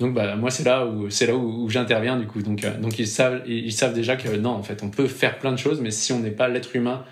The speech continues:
qui est câblé au résultat que l'on doit avoir, bah, on n'aura pas le résultat.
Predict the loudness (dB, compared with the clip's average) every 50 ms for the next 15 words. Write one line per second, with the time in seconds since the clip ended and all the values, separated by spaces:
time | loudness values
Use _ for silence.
0 | -20 -20 _ _ _ _ _ _ -2 -2 -2 2 4 4 4 4 4 2 2 2
1 | 2 0 -2 -2 0 0 0 0 0 -2 0 0 0 0 0 0 0 0 0 0
2 | -2 -4 -4 -2 -2 -2 -2 0 0 0 0 0 -2 -4 -6 -6 -8 -10 -12